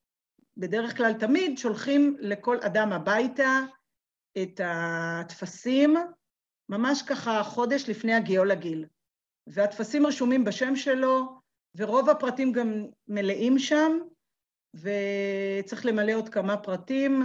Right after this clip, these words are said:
אה, חשבון בנק, ועוד כמה פרטים משפחתיים, ולשלוח. אה, זה בעצם באמת נועד להבטיח איזושהי הכנסה חודשית, אה, בסיסית, אה, לכל אזרח ותיק במדינה. גם אנשים שעלו לארץ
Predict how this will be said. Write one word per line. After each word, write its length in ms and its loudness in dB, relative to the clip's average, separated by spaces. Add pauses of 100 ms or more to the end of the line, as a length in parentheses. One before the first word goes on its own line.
(120)
אה, 420 -8
חשבון 520 -8
בנק, 580 2
ועוד 1400 -8
כמה 220 -6
פרטים 320 -10
משפחתיים, 580 -6
ולשלוח. 680 -10 (1120)
אה, 120 -4
זה 120 0
בעצם 340 6
באמת 280 4
נועד 260 6
להבטיח 400 0
איזושהי 200 -4
הכנסה 340 -4
חודשית, 540 -4
אה, 120 0
בסיסית, 800 -4 (680)
אה, 180 -2
לכל 360 0
אזרח 480 2
ותיק 240 -6
במדינה. 500 -2 (680)
גם 160 4
אנשים 320 4
שעלו 340 2
לארץ 720 -2